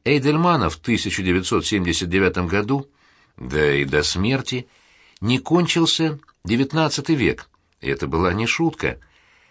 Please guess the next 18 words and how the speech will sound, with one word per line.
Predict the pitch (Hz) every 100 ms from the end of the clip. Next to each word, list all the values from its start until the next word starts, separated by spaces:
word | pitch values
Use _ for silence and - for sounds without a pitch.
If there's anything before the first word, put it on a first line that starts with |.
| _
Это | 113 131 156
особенность | 143 165 151 143 139
существования | - 127 135 - 123 147 147
конкретного | - 123 110 127 139 139 147
человеческого | 139 113 98 104 101 120 - 135
духа. | 143 127 82 71 - _ _ _ _ _ _ -
От | -
связанности | - 80 95 90 80 -
с | 80
той | - 98 85 - _ _
или | 85 92
иной | 92 92
эпохой | 87 123 127 - 67 - _ _ -
зависит | - 69 76 87 82 78
реальная | 76 80 80
судьба. | - 98 95 117 - _ _ _ _ _ _ _ -
Для | 101 123
Пушкина – | - 190 - - 73 69